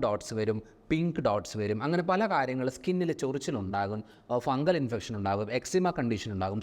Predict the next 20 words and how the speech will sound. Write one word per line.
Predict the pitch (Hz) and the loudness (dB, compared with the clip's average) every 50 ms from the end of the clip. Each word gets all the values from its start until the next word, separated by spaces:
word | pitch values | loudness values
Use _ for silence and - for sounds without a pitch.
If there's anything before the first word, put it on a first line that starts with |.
| - | -2
സോറിയാസിസ് | - 151 180 202 208 214 208 196 - 180 151 156 139 | -2 0 2 2 4 2 2 2 0 -4 -6 -2 0
റിലേറ്റഡ് | 127 123 117 117 - 117 | 2 2 0 0 0 -2
ആയിട്ടുള്ള | 110 113 117 107 | -2 -2 -4 -6
ബുദ്ധിമുട്ടുണ്ടാകും. | 107 107 104 107 101 - 95 92 92 90 90 98 107 - - - - - - | -4 -4 -4 -4 -4 -4 -4 -2 -2 -2 -2 -4 -6 -10 -14 -20 -10 -2 2
ഇങ്ങനെ | 214 233 233 214 - | 4 4 4 2 -2
സ്കിന്നിൻ്റെ | - - - 233 233 254 269 285 277 269 254 196 156 156 | -6 -2 2 4 6 6 6 6 6 6 4 2 2 -2
റിപ്പീറ്റഡ് | 160 156 - 226 240 247 254 254 247 233 196 165 | -4 -2 0 0 2 2 2 2 2 2 2 2
ആയിട്ടുള്ള | 151 147 147 147 - - | 0 0 -2 -2 -2 -2
പ്രശ്നങ്ങളുണ്ടെന്നുണ്ടെങ്കിൽ | 110 - - 143 139 127 117 110 107 110 110 107 107 104 101 113 160 233 254 - - - - - - 101 107 | -4 -4 -2 -2 0 0 0 0 0 0 0 0 -2 -2 0 0 0 0 -2 -4 -12 -20 -20 -14 -6 -4 -2
അതിൻ്റെ, | 117 123 123 120 120 120 120 113 - - - - - 107 | 0 2 2 2 2 2 2 0 -4 -10 -18 -8 0 2
ആ, | 113 113 | 4 4
റൂട്ട് | 139 147 147 - - | 4 2 0 0 -2
കോസായിട്ട് | 113 - 113 110 107 104 101 | 0 0 0 -2 0 0 0
കിടക്കുന്നത് | 95 98 - 101 101 98 98 104 101 - 104 110 107 107 | -2 -2 -2 -2 -2 0 0 0 -2 -2 -4 -2 0 0
ലീക്കി | 110 113 98 104 101 92 | 0 0 0 0 0 0
ഗട്ടായിരിക്കും. | 95 85 90 82 78 78 80 - - - - - - _ - - _ - - 202 | 0 0 0 -2 -2 -2 -4 -6 -8 -14 -14 -20 -20 _ -20 -20 _ -2 0 2
അതേപോലെ | 220 254 262 247 226 208 180 170 | 2 4 2 2 2 2 2 2
തന്നെ | 151 151 147 143 | 0 0 0 0
നമ്മൾ | 127 127 123 127 170 - - - - - - _ _ _ - - _ - 127 | 0 0 2 2 0 0 -4 -16 -20 -20 -20 _ _ _ -20 -20 _ -6 -4
ഈ | 135 | -2